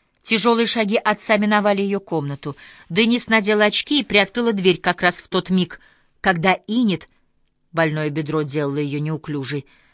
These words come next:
добралась до верхней площадки. «Денис, ты занята?» «Я спала». «Пойди поговори с отцом. Объясни ему, что он должен пользоваться душем. Гарри так старался». «Тебя он послушает».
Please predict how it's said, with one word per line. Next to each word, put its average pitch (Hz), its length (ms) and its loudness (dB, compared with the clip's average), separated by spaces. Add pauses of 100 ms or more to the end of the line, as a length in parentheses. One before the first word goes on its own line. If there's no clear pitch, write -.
(140)
добралась 190 580 4
до 196 140 2
верхней 180 300 0
площадки. 180 680 -2
«Денис, 175 420 0
ты 196 100 0
занята?» 202 500 0 (640)
«Я 127 240 -8
спала». 170 480 -6 (1000)
«Пойди 165 280 -2
поговори 202 440 -2
с - 100 -6
отцом. 131 400 -6 (760)
Объясни 226 500 0
ему, 151 160 -2
что - 200 -2
он 165 120 0
должен 165 280 0
пользоваться 170 600 -2
душем. 147 440 -4 (340)
Гарри 190 320 0
так 330 260 0
старался». 147 640 -2 (1040)
«Тебя 143 260 -6
он 127 100 -8
послушает». - 760 -6